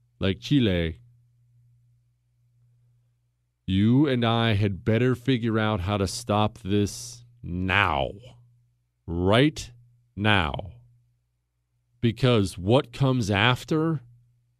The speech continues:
is not good for anybody. Anybody of any political persuasion.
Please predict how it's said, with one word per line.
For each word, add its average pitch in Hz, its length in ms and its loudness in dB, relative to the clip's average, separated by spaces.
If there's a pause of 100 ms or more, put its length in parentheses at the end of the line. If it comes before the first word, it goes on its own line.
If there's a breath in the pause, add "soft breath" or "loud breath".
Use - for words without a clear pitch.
is 101 180 -4
not 117 200 -4
good 113 180 0
for 98 180 -4
anybody. 87 640 -6 (420)
Anybody 170 580 0 (120)
of 123 240 -2
any 160 380 0 (200 soft breath)
political 101 460 0
persuasion. 82 640 -8